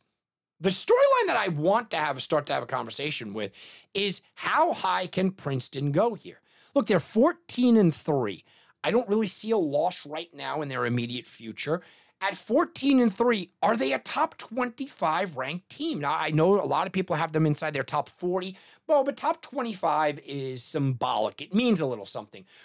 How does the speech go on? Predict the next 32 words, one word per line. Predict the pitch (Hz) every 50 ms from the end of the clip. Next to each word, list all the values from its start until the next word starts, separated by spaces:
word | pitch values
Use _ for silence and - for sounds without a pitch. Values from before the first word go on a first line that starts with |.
| -
So | - - 269 269
I'm | 277
here | 233 220 392 440
to | 453 440
make | 403 320 214
a | 233
little | 202 196 196 190
bit | 165 175
of | 170 151
a | 151
case | 143 - 156 151 131 -
for | - 139 139 135 131 139 - - _
Princeton | - 190 180 165 - - 151 139 127 - _ _ - 139 135 -
being | - 233 233 233 208 165 139 139 147 139 - - _ _ _ _
a | 170 175 165
top | - - 156 151 139 - - _
twenty-five | - - - 120 113 110 110 110 - 120 117 123 123 -
team. | - 240 269 254 214 160
And, | 135 139
and | 160 131 131 123 110 - - - _ -
this | 151 156 -
Princeton | - - - 175 180 185 180 - - 208 208 190
team | 196 - - 165 160 151 151 147 139 - _ _ _ _ _ _ _ _ _ -
makes | 165 180 190 170 - - -
sense | - - - - 240 262 262 160 120 - - - - _
as | - - -
a | 139 127
top | - - - 143 151 165 - - _
twenty-five | - - _ 151 135 127 120 - 123 113 - 135 135 151 147 -
team. | - - 247 294 285 190 - - _ _ _ _ _ _
You | - 175
know, | 180 175